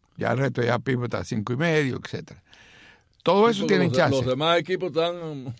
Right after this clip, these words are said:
Speaker 1: Ya, porque tienen mucho por
Speaker 2: eliminados
Speaker 1: adelante.
Speaker 2: hace un mes.
Speaker 1: Claro, están eliminados, pero sobre todo con el wild card, que si tú tienes dos o tres por adelante, no tienes chance casi.
Speaker 2: Sí.
Speaker 1: Así que, esto, ese cómo está la, cómo está la fiesta.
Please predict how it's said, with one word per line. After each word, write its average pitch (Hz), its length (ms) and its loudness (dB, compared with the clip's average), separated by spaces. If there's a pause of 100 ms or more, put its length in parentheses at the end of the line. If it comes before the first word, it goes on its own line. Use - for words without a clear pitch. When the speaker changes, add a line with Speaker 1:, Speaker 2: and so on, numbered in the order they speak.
(120)
Speaker 1:
Ya, 131 320 2
porque 151 180 0
tienen 135 240 2
mucho 139 220 0
por 127 120 2
Speaker 2:
eliminados 131 180 4
Speaker 1:
adelante. 147 220 4
Speaker 2:
hace 147 60 -2
un 139 100 -2
mes. 123 200 -4 (260)
Speaker 1:
Claro, 104 640 -2
están 95 240 -8
eliminados, 131 500 0
pero 143 100 -2
sobre 110 200 -2
todo 147 220 0
con 120 280 -4
el 110 80 -4
wild 131 260 0
card, 151 240 2
que 185 120 -4
si 110 60 -6
tú 107 180 -6
tienes 139 260 0
dos 139 180 4
o 131 40 0
tres 147 140 2
por 135 180 0
adelante, 135 320 0
no - 100 -4
tienes 113 220 -6
chance 104 340 -8
casi. 185 300 -8
Speaker 2:
Sí. - 60 -16 (640)
Speaker 1:
Así 104 200 -8
que, 117 360 -8 (420)
esto, 95 580 -4 (1200)
ese 110 200 -4
cómo 123 140 -2
está 131 200 2
la, 117 180 0
cómo 98 220 -4
está 127 180 0
la 135 100 2
fiesta. 135 460 0